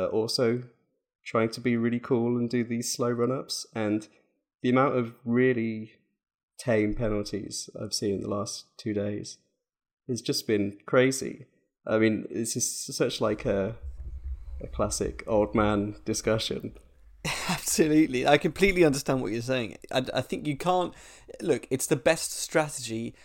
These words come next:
Speaker 2: if you're a regular taker, I think is, is the best way to do it. Waiting, waiting,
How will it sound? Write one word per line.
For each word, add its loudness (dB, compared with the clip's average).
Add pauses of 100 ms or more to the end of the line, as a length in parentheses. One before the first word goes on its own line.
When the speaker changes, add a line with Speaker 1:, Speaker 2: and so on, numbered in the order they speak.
(120)
Speaker 2:
if -4
you're 4
a 0
regular 4
taker, -4 (520)
I -4
think 0
is, -6
is -4
the -4
best -6 (340)
way -2
to -10
do -6
it. -10 (260)
Waiting, 4
waiting, 0